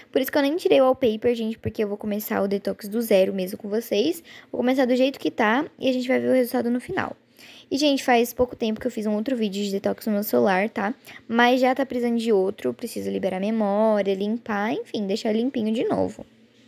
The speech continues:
Bom, gente, muito obrigada pelos trinta e dois mil e quinhentos inscritos aqui no canal, gente. Vamos rumo aos trinta e três K, gente, que falta super pouco, tá? E caso alguém ainda não tenha visto os três últimos vídeos que eu postei, venham aqui ver, porque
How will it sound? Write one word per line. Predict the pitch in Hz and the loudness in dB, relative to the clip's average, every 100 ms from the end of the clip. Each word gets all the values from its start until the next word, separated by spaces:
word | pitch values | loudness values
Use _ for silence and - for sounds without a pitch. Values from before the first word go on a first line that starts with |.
| - - _ _ _ - | -20 -20 _ _ _ 0
Bom, | 294 | 2
gente, | 277 240 233 247 | 4 4 2 0
muito | 233 254 | -2 0
obrigada | 262 233 | 2 2
pelos | 233 226 226 | 2 0 0
trinta | 240 220 | -2 -2
e | 226 | 0
dois | 220 | 0
mil | 214 208 | 0 -4
e | |
quinhentos | 214 233 214 208 | -4 -2 -2 -4
inscritos | - 226 196 | -4 -4 -2
aqui | 214 | -4
no | 208 | -6
canal, | - 233 190 185 202 | -4 -4 0 0 0
gente. | 190 190 - 214 - - - - | 0 -2 -2 -4 -4 -18 -8 -2
Vamos | 247 262 | 2 2
rumo | 262 240 | 4 4
aos | 233 240 | 2 0
trinta | - 226 233 | -4 -4 -4
e | |
três | 226 233 233 | 0 0 -2
K, | - 214 214 | -2 0 0
gente, | 208 208 214 | 0 -4 -6
que | - 220 | -8 -6
falta | 247 226 - 240 254 - - - | -2 -2 0 -2 -2 -8 -20 -10
super | - 294 320 | -4 0 0
pouco, | 339 208 214 262 | 0 0 0 -4
tá? | 220 202 349 _ _ _ _ _ _ _ - _ - | -4 -4 -6 _ _ _ _ _ _ _ -20 _ -6
E | 247 | -2
caso | - 254 262 | 2 2 2
alguém | 247 233 | 0 0
ainda | 226 226 | 0 0
não | 233 | -2
tenha | 247 240 220 | -2 -2 -2
visto | 202 214 226 | -4 -4 -4
os | 226 | -4
três | - 220 226 | -2 -2 0
últimos | 220 226 220 214 | -2 -2 -2 -2
vídeos | 208 | -4
que | - | -2
eu | 220 | 0
postei, | - 233 - 196 190 | 2 2 0 -2 0
venham | 190 214 | 0 2
aqui | 233 - 208 | 0 -2 -4
ver, | 190 190 | -2 -2
porque | 208 208 208 | -4 -4 -4